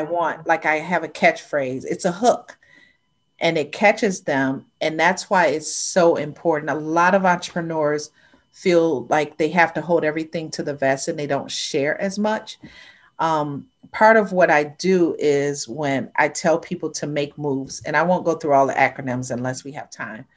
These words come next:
Speaker 1: Yeah,
Speaker 2: But the
Speaker 1: okay.
Speaker 2: S part of moves is share your story.
Speaker 1: Mm-hmm.
Speaker 2: Like, moves is an acronym for, you know, making some changes in your life, but the S part is share your story.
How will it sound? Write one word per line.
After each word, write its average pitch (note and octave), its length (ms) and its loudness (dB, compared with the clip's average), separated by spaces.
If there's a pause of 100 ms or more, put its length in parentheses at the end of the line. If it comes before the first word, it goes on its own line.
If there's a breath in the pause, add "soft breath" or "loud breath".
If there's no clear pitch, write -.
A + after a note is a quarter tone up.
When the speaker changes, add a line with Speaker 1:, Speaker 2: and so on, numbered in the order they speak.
(100)
Speaker 1:
Yeah, E3 240 -4
Speaker 2:
But E3+ 140 -2
the E3+ 80 -12
Speaker 1:
okay. D3+ 200 -16
Speaker 2:
S A#3 300 2
part E3+ 320 2
of D3+ 160 -10
moves E3 560 -4
is D#3 220 -6
share D3+ 220 -2
your E3 140 -6
story. - 480 -8 (420)
Speaker 1:
Mm-hmm. D#3+ 280 -8 (180)
Speaker 2:
Like, G3 180 2
moves G#3+ 280 0
is G#3+ 100 -6
an F#3 100 -6
acronym D3 640 -6
for, C3+ 460 -4
you D3+ 80 -8
know, C#3 160 -6
making D3 320 -6
some C#3+ 180 -10
changes G3+ 460 -2
in C#3+ 120 -8
your C3 120 -4
life, C3+ 260 -4
but D#3+ 140 -6
the - 180 -10
S G3+ 260 0
part F3 300 2
is D#3+ 140 -6
share E3 240 -2
your D3 160 -6
story. C#3 520 -8